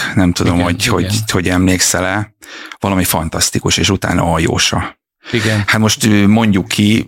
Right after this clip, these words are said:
Speaker 1: most ez nem egy speciális keresztény szó, de ugye az újjászületést. Azt,
Speaker 2: Igen.
Speaker 1: az, az, az hogy tudta kommunikálni Dosztojevszkij?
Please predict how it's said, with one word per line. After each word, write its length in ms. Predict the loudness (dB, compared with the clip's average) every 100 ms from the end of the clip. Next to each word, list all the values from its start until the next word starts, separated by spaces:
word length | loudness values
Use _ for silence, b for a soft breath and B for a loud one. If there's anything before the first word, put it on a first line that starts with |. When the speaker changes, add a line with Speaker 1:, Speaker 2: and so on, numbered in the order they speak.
| -4
Speaker 1:
most 420 | -4 -2 0 0
ez 120 | 2
nem 220 | 2 2
egy 80 | 2
speciális 640 | 0 -2 0 0 0 0 0
keresztény 520 | -2 -2 -2 0 0
szó, 280 | 2 2 2
de 100 | 2
ugye 120 | 2
az 80 | 2
újjászületést. 1300 | 2 2 0 0 0 -2 -4 -4 -2 -2 -4 -12 -20 _ _ _ B B B
Azt, 260 | -2 0
Speaker 2:
Igen. 120 | 0 -2
Speaker 1:
az, 120 | -2
az, 140 | 0 0
az 140 | 0
hogy 200 | 0 -2
tudta 300 | -2 -4 -4
kommunikálni 640 | -4 -2 -2 -2 -4 -4
Dosztojevszkij? 920 | -4 -4 -2 -2 -2 -4 -2 -4 -6